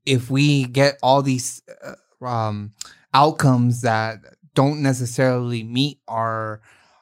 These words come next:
our values or what we want to accomplish in life or what we want our last name to stand for, like, let's take accountability of what we're failing to do and let's just try to fix it.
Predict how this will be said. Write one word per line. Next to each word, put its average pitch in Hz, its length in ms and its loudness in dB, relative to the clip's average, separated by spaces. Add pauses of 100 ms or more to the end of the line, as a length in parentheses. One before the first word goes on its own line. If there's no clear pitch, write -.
(140)
our 117 140 2
values 127 600 2
or 113 100 -4
what 123 240 -4
we 123 140 -2
want 123 380 -2
to 113 260 -4
accomplish 123 560 -2
in 110 100 -4
life 123 280 2
or 113 100 -4
what 127 280 -2
we 120 220 -2
want 123 340 -2
our 107 420 -8
last 120 360 -2
name 123 140 -8
to 120 100 -16
stand 254 460 2
for, 113 320 -2 (380)
like, 117 380 0 (140)
let's 202 220 2
take 226 160 2
accountability 147 640 2
of 120 100 -4
what 139 220 -2
we're 127 240 2
failing 131 400 2
to 120 100 -10
do 139 420 0 (280)
and 127 180 -2
let's 123 220 -6
just - 260 -12
try 135 140 0
to 123 80 -2
fix 143 400 -4
it. 104 140 -6